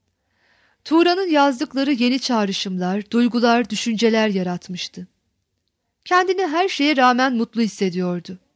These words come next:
Kendisi gibi düşünen, kendisi gibi duyan insanların her zaman var olduğunu bilmek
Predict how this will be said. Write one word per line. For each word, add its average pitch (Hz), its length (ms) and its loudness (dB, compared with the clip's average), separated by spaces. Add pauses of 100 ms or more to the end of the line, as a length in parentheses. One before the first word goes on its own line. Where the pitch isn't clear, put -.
(640)
Kendisi 262 460 0
gibi 240 220 0
düşünen, 190 520 -4 (300)
kendisi 302 440 2
gibi 349 220 2
duyan 285 260 2
insanların 262 600 0
her 294 220 0
zaman 277 420 0
var 277 200 6
olduğunu 247 400 2
bilmek 208 440 -2